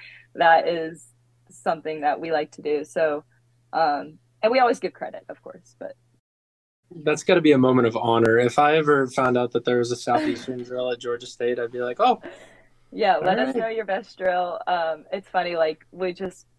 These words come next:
Speaker 1: we come up with so, like, really silly stuff for, for drill names, but our favorite is to, to, I won't say steal, just use our resources from other,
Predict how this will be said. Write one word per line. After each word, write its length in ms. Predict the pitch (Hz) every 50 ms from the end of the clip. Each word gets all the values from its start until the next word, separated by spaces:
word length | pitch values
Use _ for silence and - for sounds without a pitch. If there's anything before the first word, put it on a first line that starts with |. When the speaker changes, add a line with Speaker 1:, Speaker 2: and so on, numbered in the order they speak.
| _ _ _ _ _ -
Speaker 1:
we 140 | 185 196
come 260 | 180 - - 196 160 160
up 200 | 160 160 - _
with 160 | - 151 - - _ - - _
so, 420 | _ - - - - - 180 - - -
like, 180 | 135 139 139 156
really 240 | 160 151 139 151
silly 300 | - - - 139 - 160
stuff 280 | 160 - - - - - -
for, 280 | 190 - 156 - - - _ _ -
for 200 | - - 190 -
drill 240 | 170 - 160 139 139
names, 300 | 135 127 156 160 160 -
but 140 | - 165 160
our 140 | 156 156 151
favorite 360 | - 156 135 131 - - -
is 160 | - 175 - - -
to, 260 | - 147 147 160 185 - _ _ - - - - _ - - 185 -
to, 340 | - 185 156 151 147 160 175 _ _ _ _ _ _ _ _ _ _ _ _ _ _ _ -
I 100 | - 233
won't 220 | 240 240 240 233 -
say 180 | 226 196 196
steal, 540 | 190 - - - 175 156 147 143 147 147 156
just 420 | - 185 170 165 - - - _ _
use 300 | - 190 185 190 190 180
our 180 | 185 165 156 156
resources 760 | 147 147 147 - - 147 139 139 147 - - 123 - 139 -
from 180 | - 165 151 151
other, 420 | 143 147 147 143 147 143 147 147